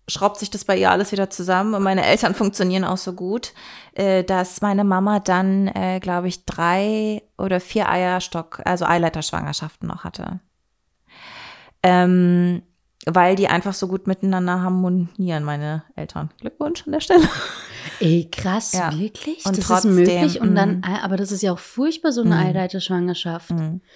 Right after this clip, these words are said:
Speaker 2: Also ist auch nicht so cool.
Speaker 1: Na ja, gut, das liegt jetzt auch schon ein paar Jahre zurück, ne?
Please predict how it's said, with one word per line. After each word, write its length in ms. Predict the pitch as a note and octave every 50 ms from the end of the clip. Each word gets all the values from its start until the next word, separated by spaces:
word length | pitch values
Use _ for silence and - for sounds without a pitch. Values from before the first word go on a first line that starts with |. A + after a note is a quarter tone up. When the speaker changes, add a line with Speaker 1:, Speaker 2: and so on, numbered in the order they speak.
| - - _ _ _ -
Speaker 2:
Also 200 | F3+ F3 E3+ D#3+
ist 120 | - -
auch 120 | G3+ A3
nicht 200 | C4 D#4+ F4 E4
so 160 | - - E3+ - - -
cool. 360 | F#3+ F#3+ A#3 C4+ D4+ D#4+ - - _ - - - - - - - -
Speaker 1:
Na 80 | - C#3
ja, 80 | D3 C#3+
gut, 160 | C#3 D#3+ D#3+
das 100 | D#3 -
liegt 140 | F3 D#3+ -
jetzt 160 | D#3+ D#3 -
auch 80 | - D#3+
schon 120 | - E3
ein 20 | D#3+
paar 120 | F3 D#3
Jahre 220 | D#3+ D#3 D#3+ D#3 D#3
zurück, 300 | - - D3+ F#3 F#3 -
ne? 300 | E3 F3 G3+ G3+ F#3+